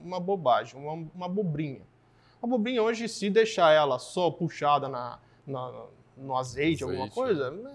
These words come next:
Speaker 1: é um, é um produto assim, que lá não tem tanto corpo.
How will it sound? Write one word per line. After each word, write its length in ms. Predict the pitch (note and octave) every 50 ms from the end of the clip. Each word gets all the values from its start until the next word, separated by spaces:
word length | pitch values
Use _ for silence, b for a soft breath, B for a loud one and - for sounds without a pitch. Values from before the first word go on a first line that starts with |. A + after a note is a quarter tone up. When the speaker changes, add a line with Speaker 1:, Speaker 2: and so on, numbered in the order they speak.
| C#4+ C#4+
Speaker 1:
é 40 | C#4+
um, 420 | D4 D4+ D4 C#4+ - _ - C4+ C#4
é 20 | C#4
um 80 | C#4
produto 480 | C4+ - - A#3 A#3 G3 G#3+ A#3 A3 C4
assim, 400 | B3+ B3+ - A#3 A3+ A3 F#3 D3
que 240 | - - F#3 G3 G#3
lá 320 | A3 G#3+ G#3 A3 B3+ D4 D#4 D#4 D4 C4 A#3 - _
não 120 | B3 C4+ C#4
tem 160 | C4+ D#4+ E4+
tanto 480 | C4 - - A3+ A3+ G#3+ G3 - - C#3
corpo. 360 | - - D3 C#3 B2 A2+ -